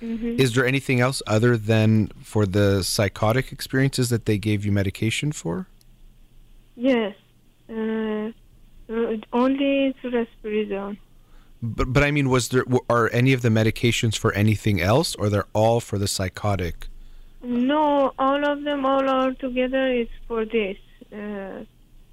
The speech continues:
Speaker 1: uh, the, the rest of them, I can give you the name of others.
Speaker 2: You
Speaker 1: Like
Speaker 2: can, yeah.
Speaker 1: propranolol or,
Speaker 2: Okay.
Speaker 1: uh, others, all are, uh, I was reading them. For example, it says it's a beta blocker,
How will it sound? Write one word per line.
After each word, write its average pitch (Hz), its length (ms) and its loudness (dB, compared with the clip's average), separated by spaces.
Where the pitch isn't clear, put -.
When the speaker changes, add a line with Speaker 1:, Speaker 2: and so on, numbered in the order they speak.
Speaker 1:
uh, 214 440 -4
the, 240 360 2
the 247 140 2
rest 285 200 -4
of 269 160 -6
them, 277 280 0
I 254 140 0
can 254 280 -2
give 247 220 -6
you 254 120 -4
the 247 140 -2
name 233 360 -2
of 220 220 -4
others. 214 500 -6
Speaker 2:
You 139 160 2
Speaker 1:
Like 226 160 -2
Speaker 2:
can, 185 220 0
yeah. - 180 0
Speaker 1:
propranolol 247 920 -2
or, 233 240 2
Speaker 2:
Okay. 220 140 -2
Speaker 1:
uh, 214 420 -4
others, 240 560 0
all 233 360 0
are, 240 420 -2
uh, 226 440 -4
I 240 140 2
was 240 280 0
reading 247 760 -2
them. 247 180 -4
For 240 160 0
example, 226 420 -2
it 220 240 0
says 233 200 -2
it's 220 220 -6
a 208 100 -4
beta 226 380 -2
blocker, 220 680 -2